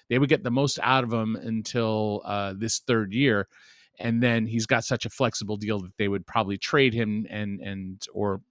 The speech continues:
you know, maybe now they, they're cutting him instead of trading him. Maybe that's the, you know, the response to the new rules. Uh, you know, generally speaking, you, as a team, you don't wanna be above what they, they have a new second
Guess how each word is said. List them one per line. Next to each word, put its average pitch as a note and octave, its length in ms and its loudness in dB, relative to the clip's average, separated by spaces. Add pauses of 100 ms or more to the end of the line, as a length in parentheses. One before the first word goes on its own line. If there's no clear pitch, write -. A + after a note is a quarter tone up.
(200)
you A#2+ 100 -2
know, G2 60 -4
maybe D#3+ 300 6
now D3+ 300 6
they, C3 320 4
they're A#2 160 -6
cutting C#3 340 2
him B2+ 140 4
instead C3 320 0
of C#3+ 80 -2
trading D#3+ 340 4
him. D#3+ 240 0 (320)
Maybe B2+ 220 4
that's A#2+ 460 2
the, B2 500 2 (500)
you B2+ 160 4
know, A#2 100 2
the A2+ 120 0
response A#2 580 0
to B2 140 -2
the A2+ 80 0
new A2+ 160 2
rules. A#2+ 400 0 (100)
Uh, A#2+ 320 0
you C3+ 160 -2
know, A2+ 80 -8 (140)
generally F#3+ 400 6
speaking, C#3 560 0 (240)
you, C3+ 200 -2
as C#3 200 4
a B2+ 80 -2
team, D#3 260 0
you C3+ 60 2
don't D#3 140 2
wanna D3+ 160 0
be C3 320 2
above A2 280 -2
what A2+ 180 -2
they, G#2+ 140 -6
they A2 80 -6
have A2+ 120 -2
a A2 40 -2
new B2+ 160 2
second C#3 560 0